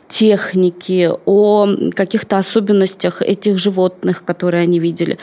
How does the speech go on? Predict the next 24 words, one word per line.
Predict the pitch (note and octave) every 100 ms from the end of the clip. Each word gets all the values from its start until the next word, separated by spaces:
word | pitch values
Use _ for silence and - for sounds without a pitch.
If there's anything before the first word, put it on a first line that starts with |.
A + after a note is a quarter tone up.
| - - -
То |
есть | A3 A3
она | G#3+ F#3+ G3+
такую | G#3 - - G3+
имеет | F#3+ G3 G3+
научно-популяризационную | F3+ F3 G3 - F#3 F3 E3+ F#3+ F3+ F3 F3 F3 - - F#3+ G3 F3
направленность. | F3 E3+ E3+ D3+ D#3 D3+ E3+ - - -
Очень | G#3 - G#3+ G3+ - - -
полезная | F#3 G3 A3+ A3+ G3 F#3
и | F3 F#3 F3+ - - -
современная | - F#3+ G3 G3 A3 A3+ G3 F#3+ F3 D#3+
книга | - G3 F#3+ F#3+
даже | F#3 F3+
и | F#3
сейчас. | - F#3 - G#3 B3+
То | - F#3+
есть | F#3+ -
вот | F3+ - -
её | F#3+ G#3
будет | G3+ G3
очень | A3 - G#3
интересно | F3+ F#3 F3 E3+ E3+
прочитать | - - F3 E3 E3
детям. | E3 C#3+ -